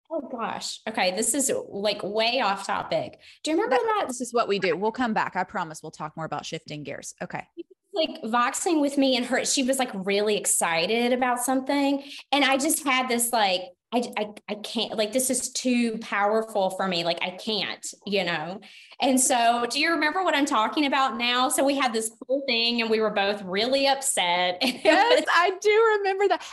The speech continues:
Speaker 2: I had totally forgot. I did not know what you were gonna say though. I'd forgotten about it, but you're, oh my gosh. Yes. And that ended up being a whole thing. Like, I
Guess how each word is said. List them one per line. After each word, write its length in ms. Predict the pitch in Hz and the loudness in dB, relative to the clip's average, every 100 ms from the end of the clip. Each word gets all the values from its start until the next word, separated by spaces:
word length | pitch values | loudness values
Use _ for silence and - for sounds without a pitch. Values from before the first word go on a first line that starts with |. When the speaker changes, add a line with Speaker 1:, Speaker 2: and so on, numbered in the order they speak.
| - | 0
Speaker 2:
I 160 | 294 381 | 2 2
had 180 | 277 | 0
totally 500 | - 254 254 277 214 | -2 0 2 2 0
forgot. 300 | 190 170 175 - | -2 -4 -4 -2
I 60 | |
did 160 | 220 202 | -2 -2
not 160 | 190 185 | -4 -4
know 60 | |
what 100 | 175 | -8
you 120 | 175 | -8
were 60 | 170 | -10
gonna 160 | 151 147 | -12 -14
say 220 | 151 151 | -6 -4
though. 140 | 135 | -2
I'd 200 | 151 170 | -2 -2
forgotten 420 | - 160 156 - 196 | -4 -4 -4 -4 -4
about 260 | 165 147 | -4 -4
it, 140 | 147 - | -4 -6
but 160 | 190 | -6
you're, 260 | 185 220 214 _ - | -2 -4 -4 _ -2
oh 280 | 214 220 240 | 2 2 0
my 300 | 226 175 165 | -2 -8 -8
gosh. 600 | 160 170 175 226 - - | -8 -6 -4 -6 -10 -16
Yes. 640 | 160 151 160 180 - - - | -20 -14 -2 -2 -2 -12 -8
And 160 | 196 196 | -6 -2
that 140 | 202 | -2
ended 260 | 196 190 190 | -2 -2 -2
up 100 | 160 | -4
being 200 | 185 170 | -4 -8
a 80 | 156 | -10
whole 260 | - 170 | -6 -6
thing. 320 | 170 170 147 - | -4 -6 -8 -6
Like, 140 | 190 | -6
I 100 | - | -4